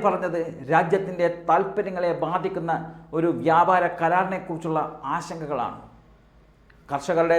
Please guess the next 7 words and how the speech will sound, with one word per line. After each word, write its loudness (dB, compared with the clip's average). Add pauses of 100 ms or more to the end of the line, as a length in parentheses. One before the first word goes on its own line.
നിലനിൽപ്പിനും 0 (640)
ആഭ്യന്തര 4
ഉൽപ്പാദന 4 (140)
മേഖലക്കും 2 (100)
തിരിച്ചടിയാകുമോ 2
എന്നുള്ള 0 (460)
ചോദ്യമാണ് 4